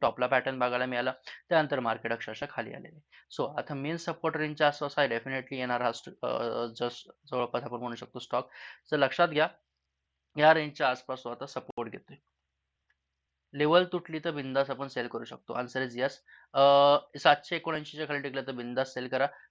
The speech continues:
स्टॉप लॉस जो आहे सातशे शा-, अ, शहाण्णवच्या आसपास किंवा टार्गेट खालच्या दिशेने वन is to वन आरामात येण्याचा प्रयत्न करू शकता. त्याचबरोबर, अ, अजून कोणता स्टॉ-, स्टॉक बघूया, श्री सिमेंट पाहूयात का?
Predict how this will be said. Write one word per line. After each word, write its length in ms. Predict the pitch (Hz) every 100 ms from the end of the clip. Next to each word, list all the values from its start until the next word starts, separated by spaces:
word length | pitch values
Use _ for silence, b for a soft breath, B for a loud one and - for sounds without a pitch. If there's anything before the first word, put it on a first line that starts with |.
| -
स्टॉप 340 | - 151 139 160
लॉस 120 | 151
जो 100 | 151
आहे 120 | 120
सातशे 400 | - 123 - 147
शा-, 120 | 139
अ, 520 | - 127 123 120 123 123
शहाण्णवच्या 440 | 127 120 123 120
आसपास 280 | 117 120 120
किंवा 120 | 120 117
टार्गेट 260 | 117 117
खालच्या 240 | 113 113 127
दिशेने 220 | - 127
वन 100 | 113
is 60 |
to 160 | 110 117
वन 80 | 113
आरामात 300 | 113 117 117
येण्याचा 300 | 117 117 147
प्रयत्न 300 | - 135 147
करू 120 | 135
शकता. 300 | 139 131 143 - B B B _
त्याचबरोबर, 640 | 165 160 160 160 156 160 160 - _
अ, 100 | 135 135 135 131 131 -
अजून 180 | 135 147
कोणता 300 | 147 143 135
स्टॉ-, 380 | - 120 117 -
स्टॉक 240 | - 123
बघूया, 260 | 117 117 117
श्री 240 | - 156 151
सिमेंट 340 | 165 156 156
पाहूयात 240 | 147 143 139
का? 120 | 127